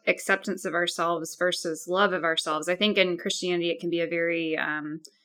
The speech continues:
maybe you can speak to this, Rebecca, but the, the idea of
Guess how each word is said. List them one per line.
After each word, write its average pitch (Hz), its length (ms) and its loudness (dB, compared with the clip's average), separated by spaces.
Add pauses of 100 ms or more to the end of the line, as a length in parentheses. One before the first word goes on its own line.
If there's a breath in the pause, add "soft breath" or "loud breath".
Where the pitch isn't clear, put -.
(320 soft breath)
maybe 196 200 2
you 190 80 4
can 175 100 -2
speak 175 220 -6
to 170 80 -6
this, 170 160 -2
Rebecca, 165 280 0
but 165 220 -2
the, 190 220 4
the 214 100 10
idea 190 480 12
of 175 180 0